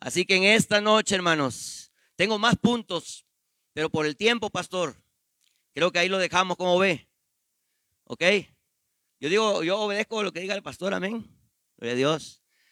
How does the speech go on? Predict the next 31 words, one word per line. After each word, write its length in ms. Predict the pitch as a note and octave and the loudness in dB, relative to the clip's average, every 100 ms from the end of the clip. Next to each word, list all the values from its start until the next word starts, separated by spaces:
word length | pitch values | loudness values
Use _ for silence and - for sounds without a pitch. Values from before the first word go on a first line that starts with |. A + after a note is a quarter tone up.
| _ | _
Ahí 180 | - C#3+ | -4 0
dejamos 420 | F3+ F#3 G3+ G#3 | 2 4 4 4
estos 200 | G#3 G3+ | 2 0
puntos 720 | - G#3+ A3+ G#3+ G#3+ - - _ _ | -2 -4 -2 0 0 -2 -10 _ _
y 120 | - C#3 | -6 0
en 80 | |
otra 240 | D#3+ G3 F#3+ | 0 0 -2
prédica, 560 | F#3+ G#3+ G#3 F#3+ F3 _ | 0 0 -2 -4 -6 _
si 280 | _ - C#3 | _ -14 -12
Dios 220 | B2+ F#3 | -8 -8
me 100 | G#3 | -6
lo 120 | F#3 E3 | -6 -4
pone 160 | F#3+ | -6
en 60 | G3 | -4
mi 80 | F3 | -6
corazón, 520 | D3+ C#3 E3+ F#3 F3+ _ _ _ | -4 -2 0 0 -2 _ _ _
voy 180 | B2 D#3 | -4 -2
a 60 | |
continuar 720 | D#3+ D3 C3+ C3 C#3 C#3+ - - _ _ _ _ | -2 -6 -4 -2 0 0 -4 -14 _ _ _ _
con 180 | B2 B2+ | -4 0
esta 480 | D3 - D3 C#3+ - _ _ _ _ _ - | 0 0 -2 -4 -8 _ _ _ _ _ -6
prédica. 600 | C3+ A#2+ G#2+ F#2 - _ _ _ | -2 -2 -2 -8 -18 _ _ _
Aleluya. 680 | - A#2+ C3 D3+ C#3+ G2+ - _ _ _ _ _ _ _ - | -6 2 6 6 6 0 -6 _ _ _ _ _ _ _ -2
¿Cuántos 240 | F#3+ G#3+ | 2 6
alaban 280 | G3+ G#3 G3 | 8 8 8
al 120 | F#3+ | 6
Señor? 480 | F#3+ F#3+ F#3+ D3 - _ _ _ _ _ _ _ _ _ - | 4 4 6 4 0 _ _ _ _ _ _ _ _ _ -4
Tres 200 | F3+ G#3+ | 0 2
cosas 300 | A#3 A#3 A3+ | 2 2 2
vimos 260 | A3 A#3 A3+ | 2 2 4
hoy. 400 | G#3+ G#3+ C#3+ - | 6 6 2 -4